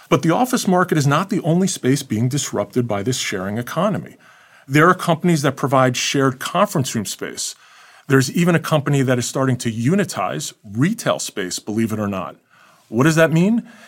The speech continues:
The asset class that many people thought is dead or is dying is being unitized where companies can lease space for a year, a month, a week, a day, or even an hour like the office space.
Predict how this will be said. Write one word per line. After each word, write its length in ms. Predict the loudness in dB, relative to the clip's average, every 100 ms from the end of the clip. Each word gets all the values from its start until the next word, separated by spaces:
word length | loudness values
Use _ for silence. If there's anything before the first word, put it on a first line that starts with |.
| -4
The 140 | -2 2
asset 360 | 2 2 0 -2
class 340 | 0 0 0
that 140 | -2 0
many 380 | 2 2 0
people 360 | 0 -2 0 -2
thought 420 | -2 0 0 -2 -8 -12
is 140 | -6
dead 400 | 2 2 2 -2 -4
or 140 | -2
is 120 | -2 -2
dying 520 | -2 0 -2 -4 -10 -14 _ _ _ _
is 120 | -6 0
being 260 | 2 4
unitized 640 | 4 4 2 2 2 2
where 100 | -2
companies 460 | -2 -2 0 0 0
can 200 | 0 0
lease 200 | 0 -2
space 460 | -2 0 0 -2 -10 -18 -20
for 260 | -8 0 2
a 60 |
year, 420 | 2 -2 -4 -6 -6 _ _ _ -2
a 80 |
month, 460 | 0 2 -2 -4 -12 _ _ 0
a 80 |
week, 400 | 2 2 0 -4 -20 _ _ _
a 100 | -4
day, 500 | -2 -2 -4 -4 -6 -10 _
or 160 | -4 -2
even 280 | -2 -2 0
an 180 | 0 -2 -2
hour 380 | -2 -2 -4 -8
like 200 | -10 -6
the 120 | -6
office 340 | -6 -8 -10
space. 500 | -10 -10 -10 -10 -10